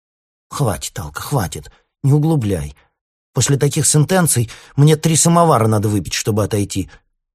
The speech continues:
С водярой я завязала на время. Кошка и та испугалась. Чужой самой себе. Ишь, они-то нас умнее».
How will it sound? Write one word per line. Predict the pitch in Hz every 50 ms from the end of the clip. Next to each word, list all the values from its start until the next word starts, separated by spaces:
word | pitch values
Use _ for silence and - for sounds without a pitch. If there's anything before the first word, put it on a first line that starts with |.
| _ _ _ _
С | - - -
водярой | 117 117 113 117 117 113 117 113
я | 107 113
завязала | 110 107 113 117 120 117 160 180 185 175 - - - - _ _ _ _ _ _ _ _ _ _ _ _ _ -
на | 110 95
время. | 92 95 92 87 85 82 82 71 - _ _ _ _ _ _ _ _ _ _
Кошка | - 147 143 120 - - 120
и | 110 107
та | - 139 113
испугалась. | 98 - - - 98 92 92 87 85 78 - - _ _ _ _ _ _ _
Чужой | - - - 143 131 123 139 143 135
самой | - - 139 131 131 127 113
себе. | - - - 131 110 95 87 78 - _ _ _ _ _ _
Ишь, | - 151 - - - _ _ _ _ _ _ _ _ _ _ _ _
они-то | - 147 151 147 139 135 131 - 131
нас | 131 131 123 - -
умнее». | 143 135 113 92 87 90 92 101 104 104 95 -